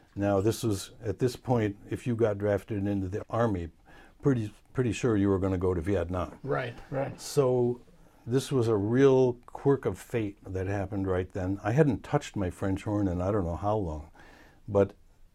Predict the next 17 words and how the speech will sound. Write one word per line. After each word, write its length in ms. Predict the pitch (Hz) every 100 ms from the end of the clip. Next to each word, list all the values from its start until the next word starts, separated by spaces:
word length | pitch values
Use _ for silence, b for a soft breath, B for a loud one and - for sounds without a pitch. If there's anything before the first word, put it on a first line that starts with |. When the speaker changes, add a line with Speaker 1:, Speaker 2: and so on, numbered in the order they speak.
| - - - - -
Speaker 1:
maybe 280 | 110 147 156
the 120 | 143
same 380 | - 135 156 165
day 260 | 156 165 175
or 140 | 147
the 140 | 92
next 360 | 98 131 - 113
day 340 | 120 135 147 117
after 280 | 120 -
I 120 | 123 120
got 240 | 120 -
that 200 | 110 85
draft 360 | 98 98 107 131
notice 360 | 131 135 131
in 120 | 135
the 60 | 131
mail, 340 | 131 135 135